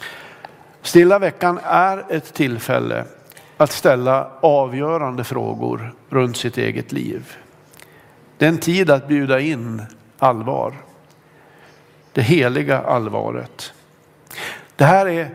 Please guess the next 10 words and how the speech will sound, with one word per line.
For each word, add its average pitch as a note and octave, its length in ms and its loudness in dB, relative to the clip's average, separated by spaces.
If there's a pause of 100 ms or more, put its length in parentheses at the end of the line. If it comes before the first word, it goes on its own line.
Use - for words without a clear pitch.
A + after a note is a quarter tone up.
(440)
fasteperiodens D3+ 1500 0
slutspurt. - 1300 -4 (800)
Och E3+ 300 0
vi, D#3 280 2 (1000)
vi E3 120 8
begränsar E3+ 840 0
oss D3 220 -6
under C#3+ 280 0
den C3+ 340 0
lite, C#3 640 -2